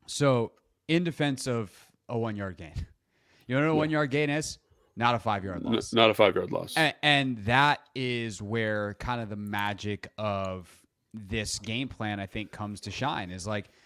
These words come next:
Speaker 1: you know how you go on twelve, fourteen play drives? Yeah, you have to convert on third downs and do every single thing that you just said. But it's basically impossible if you're in second and twenty.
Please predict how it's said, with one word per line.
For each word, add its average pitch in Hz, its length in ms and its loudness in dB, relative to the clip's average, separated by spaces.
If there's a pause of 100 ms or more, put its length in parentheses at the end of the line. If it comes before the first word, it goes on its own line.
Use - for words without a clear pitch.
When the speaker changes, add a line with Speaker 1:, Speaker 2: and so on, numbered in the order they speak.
(160)
Speaker 1:
you 117 100 -4
know 131 80 2
how 143 60 0
you 147 160 -2
go 120 280 0
on 131 120 -2
twelve, 113 480 0
fourteen 117 480 -6
play 113 220 -4
drives? 107 500 -6 (280)
Yeah, 143 200 2
you 113 140 -2
have 117 80 -4
to - 80 -16
convert 117 260 -4
on 110 120 -6
third 113 180 -4
downs 110 280 -2
and 92 120 -10
do 101 120 -6 (200)
every 131 260 2
single 127 240 -2
thing 113 220 -8
that 95 80 -12
you 104 160 -10
just 95 180 -10
said. - 240 -12 (480)
But 131 180 0 (220)
it's - 180 -4
basically 139 520 -2
impossible 104 600 -4
if 90 100 -10
you're 107 80 -4
in 92 80 -8
second - 340 -6
and 85 140 -14
twenty. 92 400 -10